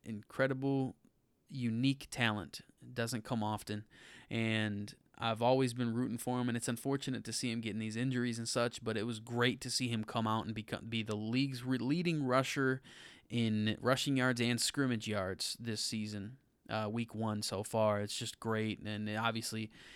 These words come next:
he had a huge role in the game, got the two-point conversion to win it, and overall I think he, there's a lot of great career ahead of him, and I hope he can stay healthy for it. But on the contrary, who would be argued as the best running back in the league? What happened to Derrick Henry?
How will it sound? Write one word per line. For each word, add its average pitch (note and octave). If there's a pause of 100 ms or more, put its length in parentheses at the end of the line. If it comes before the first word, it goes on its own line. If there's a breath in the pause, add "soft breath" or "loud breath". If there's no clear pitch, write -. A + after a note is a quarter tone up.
(120)
he D3+
had C3
a A2+
huge C3+
role A#2
in A2
the A2
game, A2+
got G#2+
the G#2+
two-point A2
conversion A2
to -
win C3+
it, C3+ (440 loud breath)
and G#2
overall A2+
I G#2+
think A2
he, G#2 (200)
there's G#2+
a A2
lot A2+
of - (160)
great C#3
career C#3
ahead A#2+
of A2+
him, A#2
and G#2+
I G#2+
hope A2
he G#2+
can G#2+
stay -
healthy G#2
for G#2
it. G2+
But A2
on B2+
the C#3
contrary, F#3 (360)
who A#3
would G3+
be F3
argued F#3
as D3+
the D3+
best D3
running C#3+
back C3+
in C3
the A2+
league? F#3
What G3
happened A#3+
to E3+
Derrick D#3+
Henry? D3